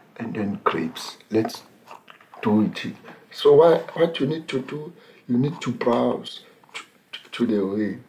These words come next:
that you are looking for. You highlight vegetables because you want vegetables to be part of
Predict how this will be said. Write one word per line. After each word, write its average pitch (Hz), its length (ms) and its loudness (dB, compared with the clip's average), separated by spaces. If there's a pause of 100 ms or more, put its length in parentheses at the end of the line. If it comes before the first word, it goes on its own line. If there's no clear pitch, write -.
that 110 260 -6
you 110 100 -4
are - 60 -6
looking 113 440 -12
for. - 180 -20 (960)
You - 120 -8
highlight 110 880 -2 (100)
vegetables - 1000 -12
because - 400 -10
you 117 100 -4
want 113 240 -2
vegetables 113 800 -6
to - 140 -10
be - 160 -14
part - 280 -6
of - 160 -4